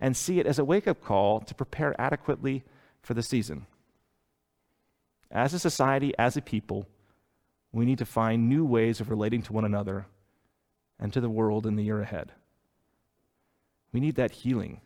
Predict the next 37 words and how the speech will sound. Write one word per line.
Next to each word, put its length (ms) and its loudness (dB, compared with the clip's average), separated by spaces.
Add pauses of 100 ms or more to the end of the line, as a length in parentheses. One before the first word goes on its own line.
(1400)
We 100 0
need 100 0
to 80 0
break 340 0
out 140 2
of 80 0
the 140 -2
echo 200 0
rooms 400 0
that 160 -6
social 340 -2
media 280 0
has 160 -8
coaxed 380 -8
us 140 -6
into. 400 -4 (1500)
I 60 -2
can't 220 -4
think 140 -2
of 60 4
a 60 2
better 260 0
time 420 -2
or 80 0
better 280 0
way 240 2
to 80 2
do 200 -2
this 340 -10 (420)
than 160 0
by 140 0
doubling 400 2
down 220 0
on 80 0
the 120 -2
Advent 340 -6
season. 400 -10